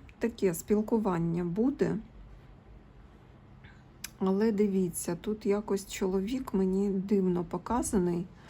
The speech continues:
Він як на два боки, е, спілкується. От у нього з одного боку жінка хитра якась,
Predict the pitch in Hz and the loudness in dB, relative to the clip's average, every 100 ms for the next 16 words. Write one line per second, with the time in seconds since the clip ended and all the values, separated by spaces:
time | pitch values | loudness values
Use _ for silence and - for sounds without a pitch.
0 | - - - - - - - - - - | -20 -20 -20 -20 -20 -20 -20 -20 -20 4
1 | 214 254 247 247 240 226 202 214 226 233 | 8 8 8 6 6 6 4 2 4 6
2 | 233 233 220 208 202 190 220 220 - 214 | 6 6 6 4 4 6 4 2 0 4
3 | 180 170 170 202 180 175 180 - 196 190 | 4 4 0 0 -2 0 -2 2 4 4
4 | 190 185 180 175 - 180 180 180 202 208 | 2 4 4 2 -2 0 0 0 2 4
5 | 220 208 208 220 196 233 294 302 247 247 | 4 4 4 2 4 2 2 0 2 0
6 | - 220 220 233 - - - - - - | 2 0 2 -2 -10 -20 -20 -20 -20 -20
7 | - - - - - - 208 202 202 196 | -20 -20 -20 -20 -20 -4 0 2 2 2
8 | 190 208 220 - - 208 208 196 190 190 | 0 -4 -6 -6 -4 -4 -2 -2 -2 -4
9 | 202 196 - | -4 -4 -6